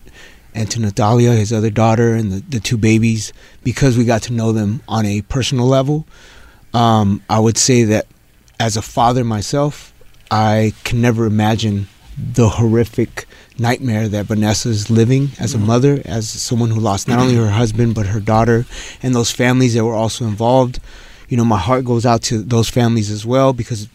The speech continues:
Speaker 1: they don't really get the, the, the conversation that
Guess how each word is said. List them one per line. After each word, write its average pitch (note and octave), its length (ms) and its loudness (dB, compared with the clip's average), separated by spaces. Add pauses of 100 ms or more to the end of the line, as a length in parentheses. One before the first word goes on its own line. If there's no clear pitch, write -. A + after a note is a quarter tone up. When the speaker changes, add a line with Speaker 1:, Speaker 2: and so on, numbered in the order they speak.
(140)
Speaker 1:
they C3 100 0
don't C3 160 0
really C3 220 4
get A#2 260 -2
the, A2+ 220 -4 (120)
the, A2+ 220 -2
the A2 140 -6
conversation A#2+ 840 0 (460)
that A2+ 220 0